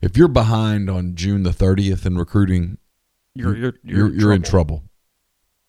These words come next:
Speaker 2: Glancing through here, uh, only getting a few added in.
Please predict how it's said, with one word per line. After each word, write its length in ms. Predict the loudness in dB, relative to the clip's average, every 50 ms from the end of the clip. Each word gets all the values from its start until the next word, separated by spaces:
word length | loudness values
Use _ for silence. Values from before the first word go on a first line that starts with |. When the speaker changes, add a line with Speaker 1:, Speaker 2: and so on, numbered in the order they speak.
| _ _ _ _ _ _ _ _ _ _ _ _ _ _ _ _ _ _ _ _ _ _ _ _ _ _ _ _ _ _ _ _ _ _ _ _ _ _ _ _ _ _ _ _ _ _ _ _ _ _ _ _ _ _ _ _
Speaker 2:
Glancing 360 | -20 -18 -18 -18 -18 -20 -18
through 340 | -16 -16 -14 -14 -14 -16 -16 _
here, 400 | -20 -18 -16 -14 -14 -12 -12 -10 -10
uh, 220 | -8 -8 -8 -10 -12 -14 _ _ _ _ _ _
only 180 | -8 -4 -4 -4
getting 120 | -4 -6
a 40 | -10
few 140 | -14 -14 -14
added 220 | -14 -14 -14 -12
in. 80 | -12